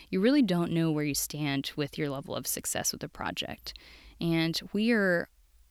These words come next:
overall getting better about quality metrics in medicine, but if you pay attention, a lot of the metrics we use for healthcare outcomes are usually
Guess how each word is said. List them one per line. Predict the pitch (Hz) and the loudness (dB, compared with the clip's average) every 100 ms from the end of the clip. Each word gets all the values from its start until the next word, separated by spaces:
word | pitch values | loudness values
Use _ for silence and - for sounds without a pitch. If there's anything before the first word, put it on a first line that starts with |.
| - | 4
overall | 208 247 196 156 147 | 6 6 6 4 4
getting | 151 151 147 | 2 0 0
better | 151 143 143 147 - | 0 -2 0 -2 -2
about | 160 147 139 139 - - - | -2 0 0 -2 -2 -4 -4
quality | - 180 175 175 170 160 | 0 4 6 4 4 2
metrics | 156 147 151 151 - | 0 0 -2 -4 -4
in | 143 139 151 | -4 -2 -2
medicine, | 160 151 - 160 165 | -2 -2 -2 -2 -2
but | - 175 - - - - - - | 0 0 0 -8 -10 -14 -14 -10
if | - 175 | -6 -2
you | 180 | -2
pay | - 240 | -2 -2
attention, | - 202 - 165 | 0 2 2 0
a | 160 | -2
lot | 180 196 | -2 0
of | 254 | 2
the | 254 | 2
metrics | 196 180 180 - | 2 0 -4 -4
we | 170 | -2
use | 160 165 | 0 0
for | - 151 | 0 -4
healthcare | - 202 - 151 | -2 -4 -2 -4
outcomes | 143 139 - 151 135 147 | -2 -4 -4 -4 -4 -2
are | 175 | -2
usually | 160 190 214 226 | 0 -2 0 2